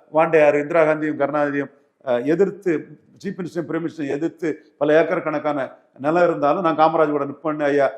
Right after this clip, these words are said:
துளசி ஐயா வா-, வாண்டையார் நின்னாரு. அதெல்லாம் நாம், அஹ், நம்ம தெரிஞ்ச வரலாறு தான். அந்த காமராஜ் மறைவுக்கு பிறகு தேசிய சக்திகள் பலவாறு பிரிஞ்சு, பிரிஞ்சதை பத்தி தான் நம்ம பேசுறோம்.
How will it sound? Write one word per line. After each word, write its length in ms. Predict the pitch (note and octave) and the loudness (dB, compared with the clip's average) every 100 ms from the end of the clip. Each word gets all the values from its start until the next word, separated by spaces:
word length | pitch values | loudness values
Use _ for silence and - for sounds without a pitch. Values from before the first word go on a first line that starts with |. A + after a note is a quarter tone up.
| - | -10
துளசி 260 | E3 F3 E3 | -4 -2 2
ஐயா 220 | D3+ C#3 | 4 4
வா-, 240 | C3 C#3 - | 4 0 -2
வாண்டையார் 360 | C#3 C#3 B2 | 0 2 0
நின்னாரு. 380 | B2+ B2 B2 G3+ - _ _ | -4 -8 -6 -6 -6 _ _
அதெல்லாம் 380 | D#3+ F#3+ A3 A#3 | -2 0 2 4
நாம், 340 | G3+ F#3 - - | 2 -2 -6 -10
அஹ், 240 | F3+ F3+ F3+ | -8 -8 -8
நம்ம 180 | F3+ F3 | -8 -4
தெரிஞ்ச 260 | F#3+ G3 | -6 0
வரலாறு 380 | F3+ E3 F3+ D#3 | 2 4 4 4
தான். 180 | B2 - _ _ _ | 0 -6 _ _ _
அந்த 240 | - F#2+ - | -18 -18 -2
காமராஜ் 420 | C3+ G3 G#3 F#3 | 0 4 2 2
மறைவுக்கு 460 | D3+ F#3 A3 A3 G#3+ | 2 2 2 -2 -12
பிறகு 440 | - G3 G#3 B3 C#4 - _ _ - | -4 0 0 -2 -8 -12 _ _ -2
தேசிய 380 | A3 - A3+ | -2 2 0
சக்திகள் 460 | - F#3+ - G3 G#3+ | 0 -4 -4 -2 0
பலவாறு 500 | F#3 G3+ G#3 G#3 G3+ - - _ | 0 4 6 4 2 -6 -20 _
பிரிஞ்சு, 280 | F3 A3 F#3 - _ G3 | -6 -6 -8 -16 _ -6
பிரிஞ்சதை 460 | A3 A#3 G#3+ G3 | 2 4 4 -2
பத்தி 180 | F#3+ F#3+ | -4 -2
தான் 120 | G#3 | -2
நம்ம 180 | G3 F#3 | -2 -2
பேசுறோம். 380 | F#3 F#3 D3+ A#2 | -2 -2 -4 -8